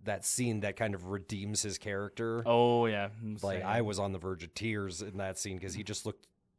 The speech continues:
Speaker 1: so flabbergasted and happy.
Speaker 2: I know. It
Speaker 1: And you're
Speaker 2: was
Speaker 1: just like, "It's beautiful, man."
Speaker 2: Poor guy. I, um, uh, and also, too, I just wanna reference that I referenced the wrong movie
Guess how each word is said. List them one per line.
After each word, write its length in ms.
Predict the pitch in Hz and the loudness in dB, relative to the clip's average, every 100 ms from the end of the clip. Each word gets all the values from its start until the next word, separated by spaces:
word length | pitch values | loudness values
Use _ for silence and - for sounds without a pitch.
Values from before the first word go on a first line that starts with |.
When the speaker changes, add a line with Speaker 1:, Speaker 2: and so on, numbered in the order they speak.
| _ | _
Speaker 1:
so 420 | - - - 117 107 | -8 -4 0 2 0
flabbergasted 840 | - 110 104 107 104 104 - 104 | -2 -2 0 -2 0 -2 -2 -6
and 160 | 92 92 | -8 -6
happy. 500 | 104 98 123 127 120 - - | -2 -2 0 0 0 -6 -6
Speaker 2:
I 120 | 113 | -2
know. 320 | 107 101 98 104 | 0 -2 -4 -6
It 20 | |
Speaker 1:
And 80 | 117 | -8
you're 60 | 98 | -6
Speaker 2:
was 80 | 92 | -6
Speaker 1:
just 120 | 101 | -8
like, 140 | 98 - - - _ | -8 -12 -18 -20 _
"It's 160 | 294 - | -10 -10
beautiful, 680 | 175 190 208 196 147 156 147 | -10 -4 0 0 2 0 2
man." 540 | 147 139 147 165 156 | 4 6 6 6 2
Speaker 2:
Poor 200 | - 120 | 0 -2
guy. 420 | 113 107 101 110 - _ _ _ _ - | -2 -6 -6 -8 -14 _ _ _ _ -6
I, 340 | 120 135 139 131 | -2 0 0 2
um, 540 | 117 113 107 104 107 - | 2 2 0 -2 -2 0
uh, 60 | 120 | 0
and 100 | 139 | 0
also, 240 | 151 - 156 | -2 -4 -6
too, 160 | 156 | -4
I 40 | 123 | -4
just 160 | 127 | -4
wanna 140 | 156 123 | -2 2
reference 360 | 123 - 120 | 2 0 -2
that 80 | 131 | 0
I 200 | 113 110 110 - - _ _ 120 | 0 0 -4 -14 -20 _ _ 2
referenced 500 | 127 135 143 131 - | 4 6 4 -2 -4
the 100 | 110 | -2
wrong 340 | 110 113 120 | 0 0 0
movie 640 | 107 107 113 117 123 120 | 0 0 0 0 -2 -4